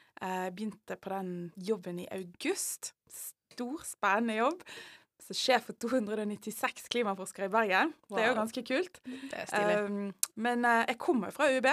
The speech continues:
Speaker 1: kommer fra en stilling som førsteamanuensis på Institutt for geovitenskap. Jeg er utdannet geolog, har tatt hovedfaget mitt, det som nå i dag heter mastergrad, på Universitetet i Bergen. Så føk jeg vekk fra byen litt, og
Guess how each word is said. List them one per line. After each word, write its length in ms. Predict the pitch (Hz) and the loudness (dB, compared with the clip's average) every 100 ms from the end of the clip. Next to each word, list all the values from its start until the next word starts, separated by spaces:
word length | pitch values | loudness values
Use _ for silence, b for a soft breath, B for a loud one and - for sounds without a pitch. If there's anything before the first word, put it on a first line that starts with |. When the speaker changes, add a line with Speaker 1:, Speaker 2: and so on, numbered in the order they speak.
| - | 2
Speaker 1:
kommer 220 | - 277 254 | -4 -4 -2
fra 100 | 202 | -4
en 60 | |
stilling 380 | 196 202 226 349 | -4 -2 -2 -2
som 100 | - | -6
førsteamanuensis 760 | - 226 247 233 196 185 - 190 | -10 -8 -6 -4 -4 -8 -12 -14
på 200 | - 190 190 | -12 -8 -6
Institutt 420 | 190 180 180 202 - | -6 -8 -10 -12 -10
for 100 | 180 | -4
geovitenskap. 680 | 208 185 175 190 - 294 - B B B B - | -2 -2 -6 -6 0 0 -2 B B B B -6
Jeg 80 | 233 | -4
er 40 | |
utdannet 260 | 226 190 180 | -4 -6 -6
geolog, 640 | 196 190 208 269 302 311 - - | -6 -2 2 4 2 0 -6 -20
har 80 | - | -10
tatt 260 | - 185 - - | -8 -8 -10 -8
hovedfaget 480 | 233 262 262 220 202 | -6 -4 -2 -2 0
mitt, 260 | 269 359 | -2 -2
det 120 | - - | -6 -6
som 220 | - 202 | -6 -4
nå 60 | 202 | -2
i 20 | 196 | -2
dag 160 | 190 | -2
heter 220 | 190 180 | -4 -6
mastergrad, 560 | 185 202 - 175 214 285 B B B B B - | -4 -4 -4 2 2 2 B B B B B -8
på 60 | 202 | -6
Universitetet 300 | 208 226 214 | -4 -4 -2
i 40 | |
Bergen. 640 | 190 214 185 185 233 330 - - | 0 0 0 0 0 -2 -8 -12
Så 280 | - - 233 | -8 -6 -6
føk 320 | - 233 226 | -4 -6 -4
jeg 100 | 214 | -4
vekk 200 | 208 - | -4 -4
fra 120 | - | -8
byen 220 | 180 208 202 | -4 -2 2
litt, 300 | 247 359 - - - | 2 2 -4 -10 -2
og 240 | 202 196 | 0 0